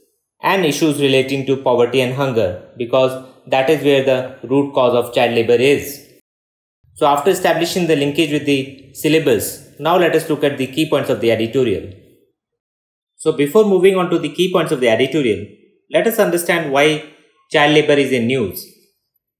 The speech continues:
So recently, in the first week of August, the Kingdom of Tonga, which is located in the Pacific, it has ratified Convention number one eight two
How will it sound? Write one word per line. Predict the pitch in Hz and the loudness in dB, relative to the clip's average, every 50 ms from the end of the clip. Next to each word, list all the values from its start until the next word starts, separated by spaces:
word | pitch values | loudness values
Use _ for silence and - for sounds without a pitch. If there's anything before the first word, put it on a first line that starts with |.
| _ _ _ _ _ | _ _ _ _ _
So | _ - 165 151 | _ -2 0 2
recently, | 151 170 170 - 220 214 220 233 226 208 | 2 2 4 4 2 4 4 4 4 4
in | 190 | 4
the | 196 190 - | 2 2 4
first | 190 202 196 - - | 4 2 2 2 2
week | 202 190 185 196 | 2 2 4 2
of | 180 180 - | 0 2 4
August, | 123 131 127 131 117 95 90 - - - - _ _ _ _ _ _ _ _ - | 2 2 4 4 2 0 0 -4 -10 -16 -20 _ _ _ _ _ _ _ _ -6
the | 117 127 127 - | -2 -2 0 0
Kingdom | - 165 175 185 202 196 196 | 0 0 2 2 4 4 4
of | 185 185 - - | 2 2 2 2
Tonga, | 147 135 131 120 110 95 104 110 - - - | 2 4 4 4 2 2 2 -2 -8 -8 -6
which | 127 120 | -4 -2
is | 139 143 - 135 | -2 -2 0 0
located | 139 139 139 - 175 175 165 147 107 90 - - - - _ _ _ - | 0 0 2 2 0 2 4 2 2 2 -2 -8 -18 -20 _ _ _ -10
in | 120 123 | -6 -2
the | 123 127 123 | -2 0 2
Pacific, | 147 143 139 - 180 - 151 131 127 - - - - _ _ _ _ _ _ _ _ _ _ _ | 2 2 2 0 -2 0 0 0 0 -2 -8 -16 -20 _ _ _ _ _ _ _ _ _ _ _
it | - 185 - 202 | -4 -2 2 2
has | 208 180 147 | 0 2 2
ratified | 143 139 139 160 160 - 160 147 120 101 95 90 - - - - _ _ _ _ _ - | 2 2 2 0 0 2 4 4 4 4 2 -2 -8 -14 -20 -20 _ _ _ _ _ -2
Convention | 151 143 139 143 160 175 175 - 202 190 175 | 0 0 2 2 2 0 2 2 2 2 2
number | 160 147 143 143 143 143 135 - - - - - _ _ _ _ _ | 0 2 4 4 6 4 4 2 -4 -14 -20 -20 _ _ _ _ _
one | 120 127 147 165 175 156 | 0 2 2 2 4 4
eight | 156 147 143 143 - - | 4 2 2 0 -2 -2
two | - 151 123 98 87 90 - | 0 0 0 0 -2 -6 -12